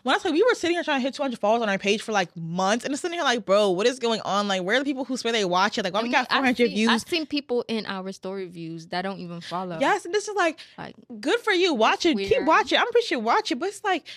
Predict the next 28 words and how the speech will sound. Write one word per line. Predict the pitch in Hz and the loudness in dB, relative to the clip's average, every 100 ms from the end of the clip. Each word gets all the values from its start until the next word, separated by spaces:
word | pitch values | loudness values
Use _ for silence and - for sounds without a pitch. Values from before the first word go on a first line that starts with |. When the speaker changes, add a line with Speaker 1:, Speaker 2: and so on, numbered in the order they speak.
| - | -8
Speaker 1:
when | 240 | -2
you | 311 | 0
sit | 440 - 320 | 0 0 0
here | 330 277 | 0 -2
really | 214 262 | -2 -2
sitting | - - 262 | -4 -4 -4
here | 247 | -2
like, | 208 180 | -4 -4
"Dang, | 185 208 202 | 0 2 2
like, | 180 185 | 0 -2
you | 240 | -2
really | 247 | -2
got | 220 190 170 | 0 0 0
hair," | 180 202 | 0 0
stuff | 208 208 | -2 -6
like | 196 196 | -6 0
that, | 196 | 0
it's | 202 | 0
just | - - | -4 -6
like, | 170 165 | -8 -8
"Dang." | - 170 170 | -6 -4 -2
It | - | 0
really | 254 285 | 0 0
makes, | 247 - | -2 -6
it, | - 180 - | -14 -14 -8
it | 208 | -8
creates | - 277 - | -4 -4 -4
discouragement. | 180 - 185 180 175 156 | -12 -2 0 0 -2 -8